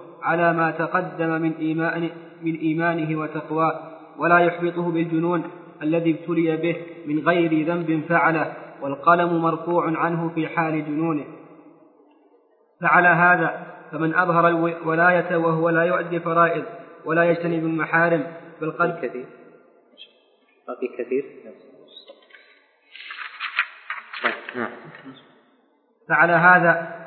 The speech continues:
Speaker 1: من أظهر الولاية وهو لا يؤدي فرائض ولا يجتنب المحارم، بل قد يأتي بما يناقض ذلك، لم يكن لأحد أن يقول: "هذا ولي الله"، فإن هذا إن لم يكن مجنونا بل كان متولها من غير جنون،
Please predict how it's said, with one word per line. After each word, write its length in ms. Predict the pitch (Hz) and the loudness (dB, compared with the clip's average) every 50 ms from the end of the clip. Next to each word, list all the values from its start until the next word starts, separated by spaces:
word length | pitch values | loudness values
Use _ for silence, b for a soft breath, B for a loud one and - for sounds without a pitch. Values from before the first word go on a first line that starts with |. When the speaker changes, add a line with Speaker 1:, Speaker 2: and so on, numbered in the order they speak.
| - - | -14 -8
Speaker 1:
من 160 | 151 156 160 160 | -4 -4 -2 -2
أظهر 320 | 170 170 165 160 160 160 | -2 0 2 2 4 4
الولاية 580 | 165 160 160 165 160 165 170 175 170 165 165 180 | 4 4 2 2 4 4 4 4 4 2 0 -2
وهو 240 | 165 156 160 165 165 | -2 0 0 0 0
لا 140 | 160 160 165 | 2 0 0
يؤدي 400 | 170 165 - 175 165 165 170 160 | 0 -2 -4 -4 -4 -4 -4 -2
فرائض 440 | 165 165 160 170 175 165 170 165 - - - - - - - - | -2 2 2 4 4 2 2 -2 -4 -6 -10 -12 -12 -12 -10 -6
ولا 220 | 143 156 170 170 | -2 0 2 2
يجتنب 300 | 165 165 175 175 165 160 | 2 2 0 -2 -2 0
المحارم، 520 | 165 160 160 151 147 - 170 175 175 170 165 | 0 0 0 0 2 4 6 6 6 4 0
بل 180 | 156 156 165 | -2 -2 -4
قد 280 | 156 - 170 175 170 170 | -2 -2 -2 -2 -2 0
يأتي 300 | 180 175 - - 180 170 | -2 -2 -2 -2 -4 -2
بما 200 | 165 165 165 160 | -2 0 0 0
يناقض 540 | 160 160 165 170 170 170 170 160 160 160 151 160 | 0 0 0 0 -2 -2 -2 -4 -2 -2 0 2
ذلك، 400 | 165 170 170 170 - - - - - - - - | 2 2 2 0 -2 -6 -10 -14 -18 -16 -10 -6
لم 220 | 147 170 175 170 | -4 -4 -2 0
يكن 280 | 170 175 175 170 165 165 | -2 -2 -2 -2 -2 0
لأحد 340 | 165 170 170 165 - 175 165 | 0 0 0 0 0 -2 -4
أن 220 | 170 170 160 160 | -4 -4 -2 -4
يقول: 360 | 160 165 160 - 170 170 165 | -4 -6 -6 -6 -4 -4 -2
"هذا 340 | 160 156 165 175 170 170 170 | -2 0 2 2 2 2 2
ولي 220 | 165 165 170 165 170 | 2 2 2 2 0
الله"، 640 | 170 170 160 156 156 160 175 170 160 - - - - - - - - | -2 -2 -2 -2 0 2 4 4 4 2 -2 -10 -16 -18 -18 -12 -8
فإن 300 | 147 143 156 170 175 170 | -6 -4 -4 -2 -2 -2
هذا 640 | 160 156 170 170 175 170 165 170 165 165 170 - - - - - - - - - - - - - - - 160 | 0 2 4 6 6 6 6 6 4 4 2 -2 -10 -14 -16 -18 -20 -20 -20 -20 -20 -20 -20 -20 -14 -6 -2
إن 100 | 165 165 | 0 0
لم 180 | 175 170 170 170 | 2 2 0 0
يكن 200 | 180 180 180 185 | 0 -2 -2 -2
مجنونا 480 | 175 175 165 156 151 175 180 180 175 | -2 -2 -2 -2 -2 -2 -2 -2 -2
بل 220 | 175 165 160 165 170 | -2 0 0 -2 -2
كان 340 | 165 180 180 175 175 170 | 0 -2 -2 0 0 -2
متولها 600 | 170 170 170 175 165 170 180 185 175 170 175 170 | -2 -4 -2 0 2 2 2 2 2 0 0 0
من 160 | 165 165 165 160 | -2 -2 -2 0
غير 280 | 156 170 170 165 165 | 0 0 2 2 2
جنون، 400 | 156 156 160 160 170 170 160 139 | 2 0 0 0 0 0 -2 -4